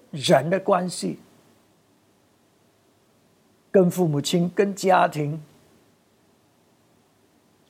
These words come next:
跟我们的亲属、跟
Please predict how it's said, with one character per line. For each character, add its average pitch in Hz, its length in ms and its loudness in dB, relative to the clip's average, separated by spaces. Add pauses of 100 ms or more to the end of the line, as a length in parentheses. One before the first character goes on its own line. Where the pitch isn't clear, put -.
(1120)
跟 175 160 6
我 156 100 2
们 147 100 0
的 147 120 -2
亲 170 340 0
属、 151 240 -4 (100)
跟 170 300 2